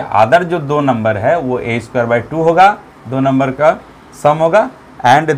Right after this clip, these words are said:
difference भी टू होगा, इसको याद रखना है। तो देखिए यहाँ कुछ triplet number दिया गया है कि थ्री, फ़ोर, फ़ाइव, सिक्स, सेवन, एट, टू, थ्री, फ़ोर, टेन, ट्वेंटी फ़ोर, ट्वेंटी सिक्स।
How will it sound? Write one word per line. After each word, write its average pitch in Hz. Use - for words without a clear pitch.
difference 117
भी 190
टू 135
होगा, 90
इसको 131
याद 120
रखना 92
है। 87
तो 139
देखिए 175
यहाँ 196
कुछ 196
triplet 170
number 135
दिया 104
गया 95
है 147
कि 127
थ्री, 175
फ़ोर, 151
फ़ाइव, 143
सिक्स, 180
सेवन, 131
एट, 143
टू, 185
थ्री, 127
फ़ोर, 180
टेन, 170
ट्वेंटी 131
फ़ोर, 180
ट्वेंटी 110
सिक्स। -